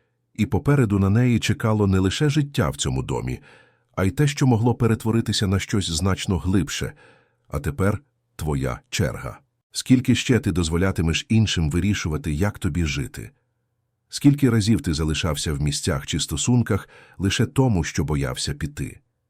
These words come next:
Історія Ганни та Олексія показує, справжня свобода починається там, де ти кажеш: "Я вибираю". Подумай, у якій сфері твого життя ти можеш сьогодні зробити свій власний вибір? Не з обов'язку,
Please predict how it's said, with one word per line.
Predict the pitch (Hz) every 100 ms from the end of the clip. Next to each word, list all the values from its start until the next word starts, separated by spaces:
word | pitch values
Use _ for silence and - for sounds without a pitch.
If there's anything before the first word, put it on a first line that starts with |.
| _ _ -
Історія | 104 - 156 143 104
Ганни | 85 104 101 85
та | 82
Олексія | 76 73 - 101 73
показує, | 73 71 64 55 62 55 - _ _ _ _ -
справжня | - 120 120 113 92
свобода | 92 87 117 110 80
починається | 90 95 80 71 71 -
там, | - 113 123 117 _ _ _ -
де | 73 98
ти | -
кажеш: | - 90 73 78 - _ _ -
"Я | 71 90
вибираю". | 80 71 71 65 55 50 _ _ _ _ _ _ _ _
Подумай, | 123 113 73 50 - _ _ _ -
у | 92
якій | - 175
сфері | 143 135 127 107
твого | 101 95 82
життя | 82 73 104
ти | 80 87
можеш | 80 78 -
сьогодні | 80 98 85 78
зробити | 78 71 95 82
свій | - 85
власний | 71 80 71 - 65
вибір? | 69 62 - _ _ _ _ -
Не | 82 87
з |
обов'язку, | 82 76 92 127 143 - 127 -